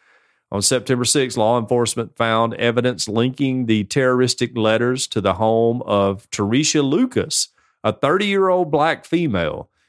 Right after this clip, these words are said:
The detectives gathered enough evidence to obtain a search warrant. During the search warrant, uh, during the search, detectives found other evidence that tied the suspect to the threatening notes.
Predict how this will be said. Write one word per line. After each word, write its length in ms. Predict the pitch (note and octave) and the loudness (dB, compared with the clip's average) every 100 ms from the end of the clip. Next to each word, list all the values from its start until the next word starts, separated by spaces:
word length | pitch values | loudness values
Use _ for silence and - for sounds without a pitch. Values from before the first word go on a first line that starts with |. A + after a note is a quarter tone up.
| _ | _
The 100 | G#2+ | 0
detectives 560 | G#2+ G2+ C#3+ D3+ A#2+ - | 0 2 0 0 -2 -2
gathered 420 | A2+ G#2+ C#3+ D#3+ | 0 2 2 2
enough 280 | D#3 E3 E3 | 2 0 0
evidence 640 | A#2 B2 A#2+ A2 G#2+ - - | 0 0 0 -2 -2 -2 -4
to 380 | - G#2+ G2+ - | 0 0 0 0
obtain 460 | G2+ G#2 A#2+ B2 | -2 0 -2 0
a 80 | C3+ | 0
search 400 | - G2+ F2+ - | 2 2 0 -4
warrant. 400 | F2+ F2+ F#2 - - _ _ _ - | -4 0 0 -2 -10 _ _ _ -2
During 320 | A2 D#3 F#3+ | 2 2 2
the 80 | E3+ | 2
search 380 | C#3 B2 A2 | 2 0 -2
warrant, 640 | A#2 G2+ G#2 G2 G2 - - _ | -6 -2 2 2 2 -2 -14 _
uh, 340 | F#2 F#2 E2+ - | 0 2 0 -2
during 400 | A2+ C#3 E3 C#3+ | -2 0 2 0
the 80 | |
search, 460 | G#2+ D#3+ C#3+ A2 G#2 | 0 2 2 0 -4
detectives 540 | A2 G2 B2 A#2 A2+ | -6 0 0 0 -2
found 300 | - A2 G#2+ | 0 0 0
other 340 | - C3+ D3+ C3+ | 0 0 0 2
evidence 520 | A2+ G#2 G#2 G2 - | 2 2 0 -2 0
that 200 | G#2 - | -2 -2
tied 380 | - G#2+ A2+ A#2 | -4 0 0 0
the 60 | A#2 | 0
suspect 580 | - G2+ - G2+ G2+ - | 2 0 0 0 0 -4
to 80 | |
the 140 | F#2 G2 | -6 -6
threatening 580 | - F2+ F2 F2+ F2+ F2 | -4 -4 -2 -4 -6 -2
notes. 560 | F2 - - - - | -4 -4 -8 -6 -6